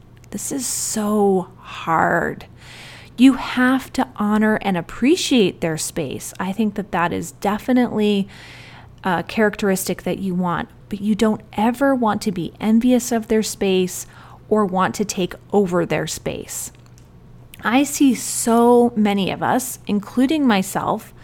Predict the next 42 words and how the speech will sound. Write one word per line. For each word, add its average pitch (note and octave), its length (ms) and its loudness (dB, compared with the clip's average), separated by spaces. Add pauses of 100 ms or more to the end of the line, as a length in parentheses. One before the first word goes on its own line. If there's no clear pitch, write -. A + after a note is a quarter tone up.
(640)
who D4 160 4
think F#4+ 400 0
that A4 120 4
our E4 140 4
space C#4+ 480 0
isn't C4+ 220 2
important C4+ 560 2
enough G3+ 480 0 (120)
and A#3 160 6
that A#3 120 4
we A#3+ 100 4
should A#3 200 0
be A#3 140 2
doing A3+ 540 4 (560)
what G#3+ 200 4
so-and-so C#4+ 580 2
is - 180 -4
doing - 320 -8
because G#3+ 340 -2
that A#3+ 240 0
looks B3 260 -2
more F3+ 160 0
important, - 680 -6
or, G#3 360 0
"Oh, G#3+ 80 4
I B3 100 4
should B3 180 -2
be B3+ 100 0
doing B3 320 4
this, B3 400 0
or G3 60 -4
I G3+ 40 -2
should G3 200 -2
be G3+ 100 -2
doing F3+ 300 -4
that." D#3 340 -4
And G3+ 120 -6
that B3+ 140 -8
is B3 100 -8
simply A3 440 -4
not F3+ 300 -4
true. E3 380 -8